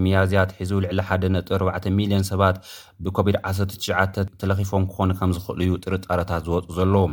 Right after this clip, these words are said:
ህዝቢ እታ ሃገር ክሳብ ሕጂ ክታወት ኮሮና ቫይረስ ዘይወሰደ ብምዃኑን ብዙሓት ሕዱር ሕማም ዘለዎም ሰባት ብምህላዎምን ንዝኸፍአ ሕማምን ሞትን ከየቃልዑ ከም ዝሰግእ ውድብ ጥዕና ዓለም ኣፍሊጡ ኣሎ። ተወሳኺ ኩነታት ናይታ ንህዝባ ክታበት ምሃብ ዘጀመረት ሃገረ ኤርትራ እውን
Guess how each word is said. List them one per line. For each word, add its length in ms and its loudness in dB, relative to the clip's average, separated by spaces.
ህዝቢ 220 -12
እታ 120 -4
ሃገር 320 2
ክሳብ 320 0
ሕጂ 260 -4
ክታወት 380 2
ኮሮና 280 2
ቫይረስ 300 2
ዘይወሰደ 440 0
ብምዃኑን 540 0
ብዙሓት 500 2
ሕዱር 260 0
ሕማም 320 0
ዘለዎም 300 0
ሰባት 300 2
ብምህላዎምን 640 2
ንዝኸፍአ 460 -2
ሕማምን 380 0
ሞትን 320 0
ከየቃልዑ 640 0
ከም 220 -2
ዝሰግእ 460 0
ውድብ 340 -2
ጥዕና 260 -2
ዓለም 240 2
ኣፍሊጡ 340 -2
ኣሎ። 100 2
ተወሳኺ 340 2
ኩነታት 520 0
ናይታ 300 0
ንህዝባ 320 2
ክታበት 500 0
ምሃብ 240 2
ዘጀመረት 540 0
ሃገረ 320 2
ኤርትራ 340 0
እውን 220 2